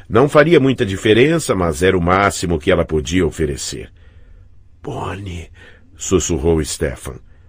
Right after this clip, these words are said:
"Sabe quem eu sou, garota? Eu andei com o demônio. Se sair daí agora, eu lhe darei uma morte rápida." A voz de Bonnie tinha sumido. Ela balançou a cabeça.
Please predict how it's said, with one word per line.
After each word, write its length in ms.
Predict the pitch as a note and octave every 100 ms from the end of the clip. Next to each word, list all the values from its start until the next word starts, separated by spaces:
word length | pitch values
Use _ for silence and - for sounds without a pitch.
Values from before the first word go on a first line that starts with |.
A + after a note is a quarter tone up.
| - - - - _ -
"Sabe 540 | - C3 C3 A#2+ A#2+
quem 320 | - C3 B2
eu 160 | G2+ D#2
sou, 440 | - - E2+ G2
garota? 920 | D2 D#2 C2+ C2+ A#1+ - C2 A#1 A#1 - - - -
Eu 300 | - - C3
andei 360 | A#2+ G2+ B2 A2
com 240 | - F#2+
o 60 | D#2
demônio. 720 | - C#2 C2+ F2 - - - - - - -
Se 200 | - C3+
sair 380 | C#3 D3 C3 D3
daí 340 | A#2+ B2 C3+ A#2
agora, 540 | F2+ A2 G#2 E2 - - - -
eu 220 | A#2+ C3
lhe 120 | B2
darei 320 | B2+ B2+ B2+
uma 180 | G#2+ G#2+
morte 340 | A#2 A2+ -
rápida." 720 | G#2+ - G#2+ F#2 F2+ D2+ C#2+ - - - - - - - - -
A 100 | D2
voz 320 | C2+ F2+ F2+
de 120 | D2
Bonnie 400 | D2+ F2 F#2+ E2+
tinha 260 | D2+ F2+ E2
sumido. 640 | - F2 G2 G2+ C2 - - - - -
Ela 280 | - D#2 D2+
balançou 720 | C2 D#2 D#2+ D2 - G2+ D2+
a 40 |
cabeça. 640 | - C2 C2+ D#2+ - A#1